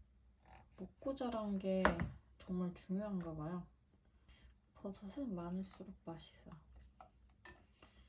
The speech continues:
원래는 여기에 콩나물 넣어서 콩나물 표고버섯밥 하는 걸 좋아하는데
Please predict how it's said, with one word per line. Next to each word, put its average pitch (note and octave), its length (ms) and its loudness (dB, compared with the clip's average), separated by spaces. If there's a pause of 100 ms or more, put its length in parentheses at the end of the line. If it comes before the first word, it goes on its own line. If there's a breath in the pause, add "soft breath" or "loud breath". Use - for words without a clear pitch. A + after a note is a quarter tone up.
(340 soft breath)
원래는 A3+ 560 4
여기에 F#3 380 4
콩나물 D4 560 4
넣어서 F3+ 360 4
콩나물 E4 580 4
표고버섯밥 D#4 1080 4 (160)
하는 B3 220 2
걸 G3+ 160 0
좋아하는데 E3 880 2